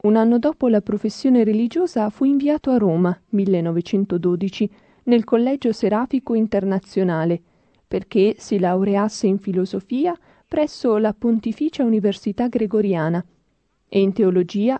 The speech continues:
presso la Pontificia Facoltà Teologica annessa al Collegio Internazionale dell'Ordine.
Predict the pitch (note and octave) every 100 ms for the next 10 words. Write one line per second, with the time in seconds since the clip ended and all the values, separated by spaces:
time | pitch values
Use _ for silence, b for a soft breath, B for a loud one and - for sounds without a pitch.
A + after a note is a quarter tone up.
0 | - C4+ C#4 - A3+ G#3+ A3 G#3+ A3 C4
1 | C#4+ G3 - F#3 G3+ G3+ B3 B3+ A#3 A3
2 | F3+ E3 G3 F#3+ G3+ B B B B3+ B3
3 | C4 C4+ - G3 F#3 G3 G3 F#3+ A3 A3+
4 | A3 F#3+ F#3 F#3 - A#3+ F#3+ E3+ F#3+ A3+
5 | A3 E3+ D#3 - D#3+ E3